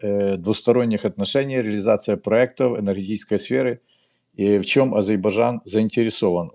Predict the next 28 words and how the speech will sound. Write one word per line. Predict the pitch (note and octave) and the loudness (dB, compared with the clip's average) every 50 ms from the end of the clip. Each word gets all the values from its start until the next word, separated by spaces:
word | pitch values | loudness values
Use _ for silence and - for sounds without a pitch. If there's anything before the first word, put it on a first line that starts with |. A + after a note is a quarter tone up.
| - | -8
Уделили | - G#2 A2+ A2+ C#3 C#3+ C3+ B2+ A#2+ A#2+ | -6 -4 0 2 2 4 4 2 2 2
внимание | A2 A2 A#2 A#2 A#2 A#2 A2+ G#2+ G#2 G2+ G#2 G2+ | 0 0 0 0 0 0 0 0 0 -2 -2 -2
и | G#2+ - | -6 -6
переговорному | - A#2 G#2+ G2+ G#2+ A2 A2+ A2 G2 G2+ G2+ F#2+ | -2 0 0 0 0 2 0 0 0 0 -2 -4
процессу | - - F#2+ - - C#3 C3+ - C#3 B2+ | -4 -6 -6 0 0 0 0 0 -2 -2
для | A2 G#2 A2+ A2+ A2+ | 0 2 2 2 2
установления | - A2 - - A2 G#2+ G#2+ G#2+ A2 A2 G#2 G2+ F#2+ | 0 -4 -2 0 2 2 2 2 2 2 2 2 0
мира. | F#2+ A2+ C3 C3 C3 | 0 0 0 2 2
Украина | A#2+ G2 - - A2+ A#2 A2+ G#2+ G2+ | 0 0 0 0 0 0 2 2 0
всегда | G2 - A2 G#2 G#2 A#2+ A2+ G#2+ | 0 0 -4 0 4 4 4 4
конструктивно | - A2 G2 - - G2+ F#2+ - - B2+ B2+ A#2+ A2+ | 2 -2 -6 -4 -4 -6 -6 -2 -2 -2 0 0 -2
поддерживала | A2+ - G#2 G2 F#2 A2+ A#2 G#2+ G#2+ G#2 G2+ G2+ G2 | -2 -2 -4 -2 2 2 4 4 4 2 2 2 2
условия, | F2 - - A2+ B2 B2+ B2+ A#2+ A2+ A2 - - - - _ _ _ _ _ - | 0 -2 0 2 2 4 4 4 2 0 -4 -16 -20 -20 _ _ _ _ _ -2
которые | - G#2 - C3 B2 A#2 A2 | -2 2 4 6 6 6 6
могут | G#2+ B2 C#3+ A#2+ A2 G2+ - - | 6 6 6 4 4 2 0 2
помочь | - G#2+ B2 C#3+ C3 G2 F2+ | 2 2 4 4 2 2 2
достичь, | G#2 G#2+ - - - C#3 C3+ C3 - _ _ _ _ _ _ _ _ _ _ _ - | 0 -2 -2 -2 -2 -4 -4 -4 -8 _ _ _ _ _ _ _ _ _ _ _ -4
э, | G#2+ G#2+ G#2+ G#2+ G#2 | 0 2 2 2 2
достойного | F2+ E2 A#2 A2 - - - C3 C3 C3 B2 A#2 A#2 A#2 A#2 | 2 4 2 2 2 2 4 4 4 4 4 2 0 0 2
мира. | A#2 A2 G#2 F#2+ E2 E2+ E2 | 2 2 0 0 0 0 -2
Единственная | F2 G2 F#2+ A2+ B2 A2+ - - A2+ A2 G#2+ G2+ | -2 -2 -2 -2 -2 -4 -2 -2 -2 0 0 0
причина | G2+ - G2+ F2+ - A#2 A2+ G#2+ G2 | -2 -2 -4 -4 -2 0 0 0 0
того, | F2 - G#2 G2 | 0 0 -2 -2
что | - - - G2 | -2 -2 0 0
война | G2 F#2+ G2+ F#2 | 2 2 0 -2
продолжается, | - F#2+ F#2 G2 F#2+ F2+ A2+ C3 C3+ B2+ C3 - B2+ B2 | -2 -4 -6 -4 -2 2 2 2 2 2 0 -2 -2 0
нежелание | A#2+ A2+ G#2 F#2 G2 G#2 A2 A2+ A2+ A#2 A2 G#2+ | 0 0 -2 -2 0 0 2 2 2 0 0 0
России | G2 F#2+ - - - A2+ A2+ A2 A2 G#2+ G#2+ G#2+ | 0 0 -2 -4 -4 -2 -2 0 0 0 0 -2